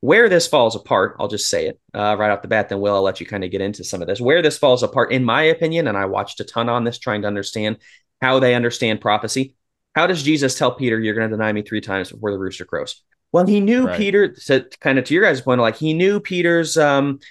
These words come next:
Speaker 1: dispositions. He knew kinda what led him up to that. No, no, no, no.
Speaker 2: He
Speaker 1: Three
Speaker 2: knew
Speaker 1: times
Speaker 2: specifics.
Speaker 1: before the rooster crows. That's very
Speaker 2: Right.
Speaker 1: specific. How in the world did he know that?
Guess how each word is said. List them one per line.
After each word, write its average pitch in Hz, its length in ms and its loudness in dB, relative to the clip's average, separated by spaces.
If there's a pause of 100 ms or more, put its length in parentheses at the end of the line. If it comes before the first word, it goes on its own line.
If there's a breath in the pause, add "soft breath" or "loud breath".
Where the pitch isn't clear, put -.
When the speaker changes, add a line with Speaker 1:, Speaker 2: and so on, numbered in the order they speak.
(180 loud breath)
Speaker 1:
dispositions. 160 840 0
He 151 100 0
knew 131 160 2
kinda 117 240 -2
what 104 120 0
led 165 140 4
him 160 60 2
up 160 120 -2
to 156 60 -8
that. - 120 -10
No, 143 120 2
no, 131 100 4
no, 101 120 -2
no. - 160 -12 (680)
Speaker 2:
He 147 80 -2
Speaker 1:
Three 190 120 4
Speaker 2:
knew 143 60 2
Speaker 1:
times 135 420 2
Speaker 2:
specifics. - 320 -10
Speaker 1:
before 175 380 4
the 160 80 4
rooster 147 300 2
crows. 107 260 0
That's 127 240 2
very 143 480 2
Speaker 2:
Right. 139 80 -2
Speaker 1:
specific. - 440 -4
How 143 180 -2
in 151 60 -2
the 135 60 0
world 123 300 2
did 113 100 -2
he 110 80 -4
know 101 220 0
that? 90 260 -4